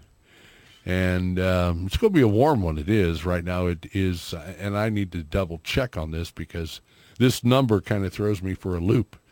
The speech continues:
as far as the current temperature. And it says sixty degrees in Osage Beach. It, uh, is sixty degrees.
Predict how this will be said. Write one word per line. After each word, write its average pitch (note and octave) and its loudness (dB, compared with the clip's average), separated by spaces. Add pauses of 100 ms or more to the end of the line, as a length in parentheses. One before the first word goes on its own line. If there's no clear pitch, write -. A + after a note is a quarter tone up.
(520)
as E2 -6
far G2 2
as E2 -4
the F2+ -6
current F#2 -4
temperature. G2+ -6 (280)
And D#2 -10
it D#2 -12
says F2 -6 (720)
sixty - 2
degrees D3 6
in F#2 0
Osage G2+ 2
Beach. E2+ 0
It, E2+ -2 (140)
uh, F#2+ 6
is D#2+ 2
sixty - 0
degrees. G2+ -2